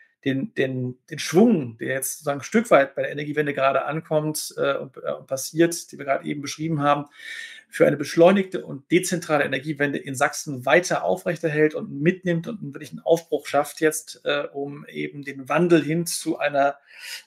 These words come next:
äh, C O zwei neutralen, ähm, Energieerzeugung zu schaffen, gerade eben auch mit Blick auf, ja, äh, die hiesige Wirtschaft.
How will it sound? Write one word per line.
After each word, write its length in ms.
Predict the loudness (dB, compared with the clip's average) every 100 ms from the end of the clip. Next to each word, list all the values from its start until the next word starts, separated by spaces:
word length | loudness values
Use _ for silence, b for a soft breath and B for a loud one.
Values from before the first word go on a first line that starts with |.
| -12
äh, 120 | -6
C 160 | 0
O 60 | 0
zwei 220 | 4 2
neutralen, 680 | 2 -2 0 2 2 0 -12 _
ähm, 460 | -6 -4 -6 -10 -14 _ B B B B B B
Energieerzeugung 800 | 4 4 4 4 4 4 2 0
zu 160 | -6
schaffen, 420 | -4 -2 0 0 -2 -4
gerade 280 | 0 0
eben 180 | -2 -4
auch 140 | -6 -6
mit 80 |
Blick 240 | -4 -6 0
auf, 400 | 2 2 -2 -10 -2
ja, 300 | -2 -2 _ _
äh, 360 | -2 0 0 -2 -8 -14
die 80 | -8
hiesige 340 | -6 -2 0
Wirtschaft. 540 | 2 4 2 2 -4